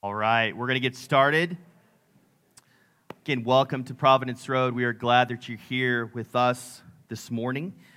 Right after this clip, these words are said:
Um, we are con-, we are starting our Advent series, um, where we'll spend the next four weeks looking at,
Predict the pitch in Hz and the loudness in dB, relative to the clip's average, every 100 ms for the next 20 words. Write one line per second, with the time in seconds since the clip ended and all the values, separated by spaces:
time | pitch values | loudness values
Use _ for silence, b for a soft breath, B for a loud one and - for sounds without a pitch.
0 | B - 110 110 95 87 - _ _ _ | B -6 -2 -2 -4 -10 -18 _ _ _
1 | _ _ - 143 151 151 127 - 127 151 | _ _ -2 0 0 -2 -10 -12 -4 -2
2 | 135 - - 180 214 139 120 - 127 - | -2 -2 4 6 6 2 -4 -2 -2 2
3 | 135 143 127 110 - 110 98 98 107 - | 4 4 0 -12 -12 -12 -10 -12 -14 -20
4 | B B B - 113 110 110 113 110 120 | B B B -6 -2 0 -2 -6 -8 -10
5 | - 135 123 123 123 - 131 143 147 135 | -6 -4 -2 -4 -6 -10 -6 -4 -6 -14
6 | - 123 120 123 110 104 | -14 -12 -8 -4 -4 -4